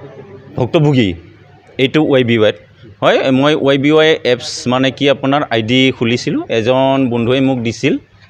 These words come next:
তো মই, এ, প্ৰথমতে চালোঁ, এই যেনেকুৱা ইয়াত চাৰ্ট আছে, চাৰ্টখিনি ইমান মানে বেনিফিট দেখুৱাইছে।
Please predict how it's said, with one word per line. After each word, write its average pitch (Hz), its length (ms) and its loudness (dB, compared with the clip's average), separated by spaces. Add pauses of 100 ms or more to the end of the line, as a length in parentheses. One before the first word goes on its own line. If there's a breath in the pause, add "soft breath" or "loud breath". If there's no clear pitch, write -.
(420 soft breath)
তো 131 60 -2
মই, 165 300 4
এ, 131 580 2
প্ৰথমতে 160 460 0
চালোঁ, 165 320 4
এই 139 320 4
যেনেকুৱা 139 460 0
ইয়াত 170 160 2
চাৰ্ট 139 340 0
আছে, 104 420 0
চাৰ্টখিনি 135 560 -2
ইমান 185 560 0
মানে 143 340 2
বেনিফিট 127 400 -2
দেখুৱাইছে। 113 520 -2